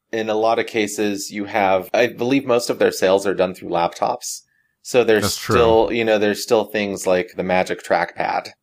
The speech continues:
Speaker 1: that does most of the kind of gestures that, you know, that most people are interested in. Not to mention the fact that when it comes to laptop displays, that there's the whole smudging issue, which, I mean, you still
Speaker 2: Yeah.
Speaker 1: get that with phones,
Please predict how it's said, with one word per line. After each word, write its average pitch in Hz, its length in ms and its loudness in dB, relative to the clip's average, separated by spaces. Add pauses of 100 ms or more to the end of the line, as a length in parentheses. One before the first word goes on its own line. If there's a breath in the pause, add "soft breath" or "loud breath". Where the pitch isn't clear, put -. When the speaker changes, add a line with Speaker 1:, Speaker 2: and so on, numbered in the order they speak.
(160)
Speaker 1:
that - 240 -4 (240)
does 90 320 0
most 92 440 -2
of 90 140 -4
the - 80 -6
kind 95 260 -4
of - 120 -10
gestures 90 640 0
that, 98 180 -6
you - 80 -10
know, - 100 -2
that - 160 -6
most 95 240 -2
people 92 240 -6
are 87 120 -2
interested - 500 -6
in. - 240 -10 (1000 soft breath)
Not 214 200 0
to 196 80 -4
mention 165 320 0
the 135 100 0
fact 117 340 0
that 107 200 2
when 110 140 -2
it 107 120 -6
comes 120 240 -8
to 123 100 -4
laptop 101 520 0
displays, 98 800 -2 (180)
that 98 460 2
there's 95 220 2
the 98 100 -2
whole 101 160 2
smudging 98 480 -2
issue, 101 460 0 (400)
which, 110 320 -2
I - 20 -4
mean, 120 160 -4
you 117 80 -4
still 107 280 0
Speaker 2:
Yeah. 98 60 -2
Speaker 1:
get 98 200 0
that 123 200 2
with 101 140 0
phones, 92 680 -4